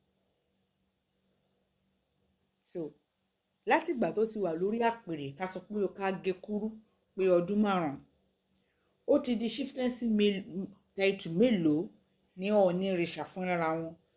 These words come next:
ni wọ́n ti fún àwọn èèyàn, ni wọ́n ti fún yàn ní Ilé Ifẹ̀?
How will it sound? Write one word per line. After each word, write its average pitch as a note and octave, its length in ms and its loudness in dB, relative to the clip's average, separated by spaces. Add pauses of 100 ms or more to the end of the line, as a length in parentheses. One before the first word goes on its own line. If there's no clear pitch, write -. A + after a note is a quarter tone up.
(200)
ni F3 60 -8
wọ́n F#3 180 -4
ti F3+ 100 -14
fún - 220 -6
àwọn D#3+ 260 0
èèyàn, D3 220 -2
ni E3+ 120 -4
wọ́n G#3 200 0
ti F#3+ 120 -6
fún G#3 320 -4 (100)
yàn E3+ 120 -2 (500)
ní D#3+ 140 -4
Ilé D#3 240 -2
Ifẹ̀? A#2+ 220 -14